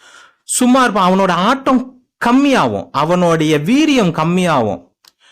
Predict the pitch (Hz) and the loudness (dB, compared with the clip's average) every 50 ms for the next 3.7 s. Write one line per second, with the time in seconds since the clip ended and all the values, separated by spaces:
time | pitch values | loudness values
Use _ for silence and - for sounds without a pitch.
0 | _ _ _ _ _ _ _ _ _ _ _ - 220 269 294 294 - - - - | _ _ _ _ _ _ _ _ _ _ _ -4 -2 0 0 -2 -4 -8 -14 -10
1 | - - 190 254 285 254 254 233 214 214 226 240 247 226 202 185 190 185 196 180 | -6 -4 -2 -2 0 0 0 0 2 2 0 0 0 0 0 0 0 0 -2 -2
2 | 175 165 175 175 180 160 151 139 131 120 117 113 120 120 107 92 90 - - _ | -2 0 0 0 0 0 0 0 0 0 0 0 0 -2 -2 -2 -4 -8 -16 _
3 | _ _ _ - 131 127 127 117 107 101 101 92 92 95 | _ _ _ -6 -2 -2 0 0 -2 -2 -4 -6 -6 -6